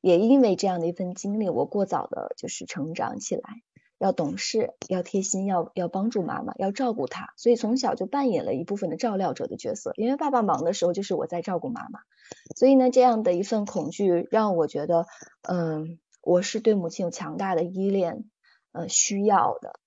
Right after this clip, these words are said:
所以我怎样能够得到这份需要呢？就是让她好好的。那我怎样让她好好的呢？那就是作为一个孩子，我要从我的角度上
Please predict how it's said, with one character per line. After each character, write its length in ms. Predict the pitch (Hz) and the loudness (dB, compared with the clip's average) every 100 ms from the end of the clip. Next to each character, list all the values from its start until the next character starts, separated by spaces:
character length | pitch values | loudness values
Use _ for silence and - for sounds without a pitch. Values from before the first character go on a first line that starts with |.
| - | -4
所 160 | 208 | 4
以 60 | 240 | 6
我 180 | 226 240 | 8 6
怎 180 | 208 - | 4 0
样 200 | 208 190 | 0 -2
能 100 | 175 | -2
够 100 | 196 | 0
得 200 | 170 180 | 2 4
到 160 | 196 | 2
这 100 | 208 | 0
份 160 | 180 175 | -2 -6
需 180 | - 196 | -4 -2
要 220 | 190 170 | -2 -2
呢？ 200 | 147 202 _ - | -6 -8 _ -4
就 120 | 202 | -2
是 100 | 185 | 0
让 160 | 180 170 | -2 -4
她 140 | 180 | -6
好 180 | - 175 | -4 -6
好 240 | - - | -4 -8
的。 120 | - - | -8 0
那 140 | 254 | 2
我 140 | 226 240 | 4 2
怎 160 | - | 0
样 140 | 151 202 | -2 0
让 120 | 220 | -2
她 120 | 233 | -4
好 160 | 240 175 | -4 -4
好 180 | 208 | -2
的 120 | 226 233 | -2 0
呢？ 180 | 220 226 - - _ | -2 -4 -12 -20 _
那 100 | 175 | -4
就 80 | 185 | -4
是 100 | 196 | -4
作 140 | 202 | 2
为 100 | 170 | 4
一 40 | 147 | 4
个 100 | 180 | 0
孩 240 | - 98 | -6 -8
子， 160 | - 117 | -6 -4
我 120 | 160 | -2
要 100 | 170 | -2
从 180 | - 165 | -4 -6
我 100 | 151 | -4
的 120 | - | -4
角 180 | - - | -4 -6
度 140 | 156 | -8
上 240 | - 165 | -8 -10